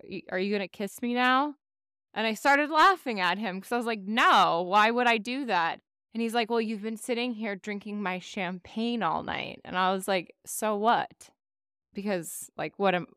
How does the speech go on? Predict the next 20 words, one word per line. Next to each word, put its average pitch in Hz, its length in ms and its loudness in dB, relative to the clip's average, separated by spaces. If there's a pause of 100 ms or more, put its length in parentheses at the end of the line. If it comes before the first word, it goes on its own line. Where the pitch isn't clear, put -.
w-, - 160 -18 (160)
w-, - 180 -14 (240)
do 190 100 -2
I 185 140 4
owe 175 140 -2
you 220 200 -2
something 269 480 -4
for 262 140 -4
that? 254 360 4 (140)
And 208 360 -2
so 220 160 -2
then, 202 320 -2 (320)
like, 190 180 -10 (100)
the 180 80 -10
bill 254 440 4
comes 202 580 -8
or 180 80 -12
something, 175 400 -10
and 190 100 -8
he 170 160 -12